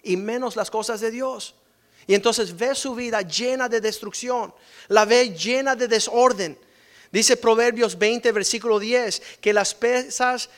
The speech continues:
diferentes y las medidas dif-, diferentes, Dios detesta a ambas. Pesa falsa y medida falsa, ambas cosas, abominación al Señor.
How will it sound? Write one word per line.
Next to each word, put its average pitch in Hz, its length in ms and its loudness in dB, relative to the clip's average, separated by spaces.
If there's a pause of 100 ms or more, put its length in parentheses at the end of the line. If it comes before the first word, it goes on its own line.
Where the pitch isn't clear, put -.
(160)
diferentes 214 800 -2
y 214 80 -6
las 202 100 2
medidas 208 540 -4
dif-, 202 340 -2
diferentes, 226 840 -2 (200)
Dios 226 540 0 (180)
detesta 226 840 -2
a 185 260 0
ambas. 202 500 -4 (460)
Pesa 262 340 4
falsa 208 520 -2
y 190 100 -2
medida 247 420 0
falsa, 302 520 4 (260)
ambas 302 460 4
cosas, 226 600 2 (260)
abominación 220 1000 2
al 220 180 2
Señor. 214 600 -2